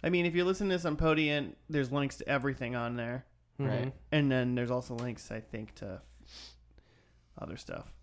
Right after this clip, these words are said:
Speaker 1: But rate us, 'cause that would help. That'd be neat. If you like summer camp, give it five stars.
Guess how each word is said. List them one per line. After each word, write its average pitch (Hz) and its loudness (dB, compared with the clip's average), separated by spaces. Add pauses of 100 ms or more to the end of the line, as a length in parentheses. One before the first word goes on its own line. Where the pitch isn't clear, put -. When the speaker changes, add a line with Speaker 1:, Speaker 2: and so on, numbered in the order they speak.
(140)
Speaker 1:
But 139 2
rate 196 4
us, 123 -2
'cause 120 -8
that 151 4
would 156 0
help. 131 -2 (100)
That'd 131 -2
be 151 0
neat. 185 0 (500)
If - -12
you 135 0
like 156 0
summer 202 2
camp, 123 -4 (1300)
give 123 -4
it 110 -6
five 131 0
stars. - -4